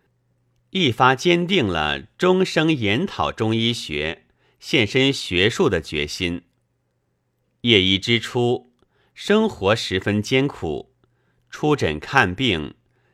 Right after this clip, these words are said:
经常以病弱的身体骑一辆破旧的自行车，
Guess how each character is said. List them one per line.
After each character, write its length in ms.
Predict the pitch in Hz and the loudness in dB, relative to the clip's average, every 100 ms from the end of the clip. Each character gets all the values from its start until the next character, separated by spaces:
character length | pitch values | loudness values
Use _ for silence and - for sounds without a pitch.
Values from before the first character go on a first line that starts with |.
| _ | _
经 220 | 117 120 | 0 0
常 260 | - 95 107 | 0 0 0
以 280 | 87 85 | 0 -2
病 340 | - 165 143 113 | -2 0 0 2
弱 140 | 151 | 2
的 120 | 98 | 2
身 300 | 82 120 120 | 0 0 0
体 440 | 120 90 80 65 - _ _ _ | -2 -4 -4 -6 -10 _ _ _
骑 240 | - - 98 | -20 -8 -6
一 220 | 85 87 | -4 -2
辆 280 | 95 85 82 | 0 0 -2
破 380 | - - 127 92 | -6 0 2 2
旧 180 | 127 | 0
的 120 | 87 80 | 0 -2
自 180 | 104 | -4
行 240 | 82 80 82 | -4 -6 -8
车， 460 | - 104 101 - | -4 -2 -2 -6